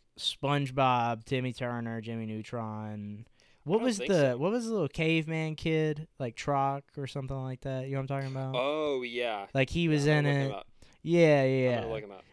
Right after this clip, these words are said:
Speaker 1: But it was like you were, like, on this island, and, like, it was, like, a four-player game, and, like, the four Nickelodeon characters had to, like, work together to, like, do something to the island or something.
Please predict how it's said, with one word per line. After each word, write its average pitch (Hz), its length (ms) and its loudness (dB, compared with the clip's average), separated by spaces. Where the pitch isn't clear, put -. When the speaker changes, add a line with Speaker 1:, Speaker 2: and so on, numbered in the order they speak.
Speaker 1:
But 160 100 8
it 170 60 6
was 170 180 0
like 156 180 2
you 165 100 0
were, 156 80 4
like, 151 180 4
on 160 160 4
this 135 120 -4
island, 131 440 2
and, 117 80 -2
like, 113 260 -2
it 151 80 -2
was, 131 140 -2
like, 123 120 -2
a 117 60 -4
four-player 131 540 0
game, 117 340 0
and, 107 120 -4
like, 107 180 -6
the 117 80 -6
four 123 240 -6
Nickelodeon 117 520 -2
characters 110 380 -8
had 110 140 -12
to, 113 40 -8
like, 113 160 -6
work 117 220 -4
together 110 420 -6
to, 104 80 -10
like, - 440 -12
do 127 140 4
something 107 300 -4
to 95 60 -12
the 95 140 -10
island 101 360 -12
or 107 80 -10
something. 110 540 -14